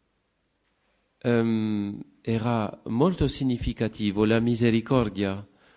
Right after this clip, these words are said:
può cambiare il corso della storia, ma può anche cambiare l'economia mondiale. E oggi è più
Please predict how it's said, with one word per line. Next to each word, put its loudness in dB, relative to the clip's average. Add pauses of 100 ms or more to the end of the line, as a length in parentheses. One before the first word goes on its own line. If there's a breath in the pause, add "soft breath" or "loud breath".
(180 soft breath)
può 2
cambiare 0
il 0
corso -2
della -4
storia, -2 (1300 soft breath)
ma 2
può 2
anche -2
cambiare -2 (760)
l'economia 2
mondiale. -4 (400)
E 2
oggi 0 (240)
è 0
più 2